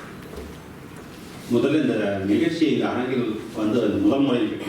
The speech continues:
இந்த நூற்றாண்டு நூலகத்துக்கு வருகிறேன். வந்து ரொம்ப நேரம் செலவிட முடியல, ஏன்னா வேற ஒரு போயிட்டு வந்ததுனால வந்து பார்த்துக்கிட்டு, பார்த்ததுக்கு அப்புறம்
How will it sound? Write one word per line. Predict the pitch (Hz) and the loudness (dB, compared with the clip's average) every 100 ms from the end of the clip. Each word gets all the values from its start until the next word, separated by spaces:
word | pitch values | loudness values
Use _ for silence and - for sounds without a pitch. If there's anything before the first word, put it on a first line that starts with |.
| 92 | -4
இந்த | 87 - 85 82 80 - - - - - - | -2 -2 -4 -6 -8 -12 -14 -14 -16 -12 -2
நூற்றாண்டு | 104 - 120 104 | 2 2 2 0
நூலகத்துக்கு | 95 98 95 - - 92 | 0 0 -2 -4 -6 -2
வருகிறேன். | 90 92 95 98 - - - - - - - | 0 0 0 -2 -8 -14 -14 -14 -12 -12 -6
வந்து | 101 117 | 2 4
ரொம்ப | 120 123 | 6 4
நேரம் | 139 | 4
செலவிட | 131 120 110 | 0 2 2
முடியல, | 101 - - 98 | 2 0 -4 -2
ஏன்னா | 101 95 | 2 2
வேற | 101 101 | 2 0
ஒரு | 98 95 90 87 87 - - | 0 0 0 -2 -4 -8 -4
போயிட்டு | 104 101 92 | -2 0 -2
வந்ததுனால | 92 90 95 101 82 82 - - | -2 0 0 0 0 -4 -8 -4
வந்து | 101 120 | 0 0
பார்த்துக்கிட்டு, | 107 95 - 101 - 117 | 0 -4 -4 -6 -4 -2
பார்த்ததுக்கு | - - - 120 104 | 0 0 0 0 0
அப்புறம் | 107 117 113 98 90 | 0 0 2 0 -2